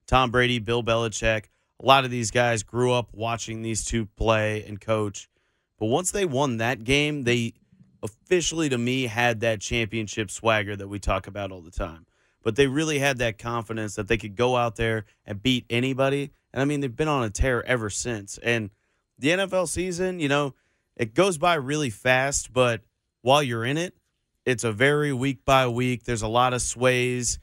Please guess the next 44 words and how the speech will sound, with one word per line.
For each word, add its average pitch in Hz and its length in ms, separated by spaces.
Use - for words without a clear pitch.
in 107 120
how 123 200
you're 127 180
feeling, 120 640
especially 139 420
as 113 80
a 113 60
fan 123 360
base. 123 260
But 107 180
this 143 160
team 165 240
was 120 160
always 120 400
locked 117 340
in 113 140
on 107 200
one 113 240
goal, 113 420
and 117 140
that 123 200
was, 113 540
I 117 60
mean, 117 140
Patrick 123 360
Mahomes 117 280
talked 120 260
about 107 260
it 107 100
even 104 180
earlier 107 340
this 104 240
week. 107 300
He's 135 160
been 127 140
thinking 127 260
about 113 180
that 110 160
championship 110 560
game 110 200
ever 107 140
since 104 240
last 101 320
year. 87 220